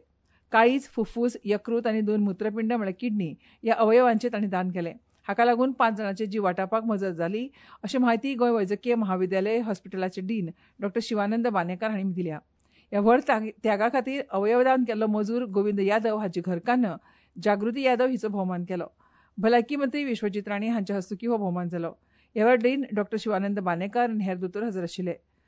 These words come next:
मूळ जबलपूर, मध्य प्रदेश हांगाच्या गोविंद यादव ह्या मजुराक म्हापशा अपघात जालो. ह्या अपघातांत तो गंभीर जखमी जालो. गोंय वैजकी महाविद्यालयान ताका ब्रेन डेड घोशीत केलो. ताचे अवयव हेर दुयेंतींक उपयोग जावंक शकता अशी स्थिती आशिल्ल्यान ताच्या घरकान्नी कडेन अवयव दाना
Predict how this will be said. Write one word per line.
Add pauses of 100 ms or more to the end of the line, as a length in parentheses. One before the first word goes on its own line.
(260)
मूळ (220)
जबलपूर,
मध्य
प्रदेश
हांगाच्या
गोविंद
यादव
ह्या
मजुराक (300)
म्हापशा
अपघात
जालो. (460)
ह्या
अपघातांत
तो
गंभीर
जखमी
जालो. (320)
गोंय
वैजकी
महाविद्यालयान
ताका
ब्रेन
डेड
घोशीत (100)
केलो. (460)
ताचे
अवयव
हेर
दुयेंतींक
उपयोग
जावंक
शकता
अशी
स्थिती
आशिल्ल्यान (400)
ताच्या
घरकान्नी
कडेन
अवयव
दाना